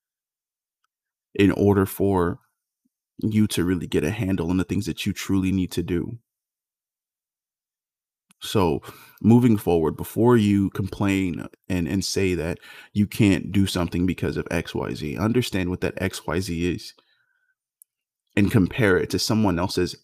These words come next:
X Y Z. And after comparing that and after taking that perspective, then ask yourself, "Is this truly worth complaining about? Is this truly as bad as I believe it is?"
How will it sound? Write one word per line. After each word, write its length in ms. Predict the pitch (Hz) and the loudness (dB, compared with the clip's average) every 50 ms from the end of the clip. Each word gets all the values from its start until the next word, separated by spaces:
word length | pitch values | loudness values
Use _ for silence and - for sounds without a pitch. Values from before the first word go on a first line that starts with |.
| - | -8
X 240 | - 58 - - - | -6 -6 -6 -6 -6
Y 220 | - 76 76 73 | -4 -2 -2 -2
Z. 360 | 80 - - - 73 - - - - _ _ _ _ _ _ _ _ _ _ _ _ _ _ _ _ _ _ _ _ _ _ _ _ _ _ _ _ _ _ _ _ _ _ _ _ _ _ _ _ _ _ _ _ _ _ _ _ _ _ _ _ _ _ _ _ _ - - | -2 -4 -4 -6 -6 -8 -10 -16 -18 _ _ _ _ _ _ _ _ _ _ _ _ _ _ _ _ _ _ _ _ _ _ _ _ _ _ _ _ _ _ _ _ _ _ _ _ _ _ _ _ _ _ _ _ _ _ _ _ _ _ _ _ _ _ _ _ _ -2 0
And 120 | 101 90 | 2 2
after 300 | 62 104 110 110 - 113 | 4 2 2 2 2 0
comparing 580 | - - 113 101 - - 104 101 95 95 98 90 | 2 4 2 2 2 2 2 2 2 2 0 0
that 260 | 71 62 - - - - - | -2 -4 -6 -8 -12 -10 -4
and 160 | - 98 98 | 0 2 2
after 220 | 101 104 - 110 | 2 2 0 -2
taking 340 | 104 - 101 80 - - 90 | 0 0 0 -2 0 -2 -4
that 160 | 87 - - | -4 -4 -4
perspective, 560 | - - - - - - 76 - - - - 131 | -4 -6 -6 -4 -2 -4 -4 -2 -4 -6 -6 -4
then 180 | 127 117 120 117 | 0 2 2 2
ask 360 | 85 69 95 101 - - - | 2 2 0 -2 -2 -4 -4
yourself, 460 | - - - - - - - - - - _ _ _ _ _ _ _ _ _ _ _ _ _ _ _ _ - | -4 -6 -4 -4 -8 -8 -10 -12 -16 -20 _ _ _ _ _ _ _ _ _ _ _ _ _ _ _ _ -2
"Is 160 | - 104 98 | 0 0 2
this 140 | - 107 101 | 4 2 2
truly 320 | - - - 110 107 98 90 | 2 0 2 2 4 4 4
worth 220 | - 98 92 - | 2 0 0 0
complaining 440 | - 95 95 - 87 90 87 87 90 | -2 -4 -2 0 0 0 0 0 -2
about? 380 | 82 69 - - 50 50 - - _ _ _ _ _ _ _ _ _ _ _ _ _ _ _ _ _ _ _ _ _ _ _ _ _ _ _ _ _ - | -2 -4 -4 -6 -8 -8 -12 -14 _ _ _ _ _ _ _ _ _ _ _ _ _ _ _ _ _ _ _ _ _ _ _ _ _ _ _ _ _ 2
Is 200 | 107 104 92 101 | 2 4 4 4
this 160 | 107 101 - | 2 2 2
truly 380 | - - 113 110 107 107 98 | -2 0 2 4 4 6 4
as 160 | 85 92 95 90 | 4 4 2 0
bad 300 | - 90 90 95 90 - | 0 2 2 2 2 2
as 160 | 82 90 82 | 0 -2 -2
I 80 | 73 | -4
believe 380 | 76 - 95 95 92 95 95 - | -4 -4 -6 -6 -6 -6 -6 -6
it 100 | - - | -6 -8
is?" 340 | - - - - - - | -8 -8 -10 -12 -16 -20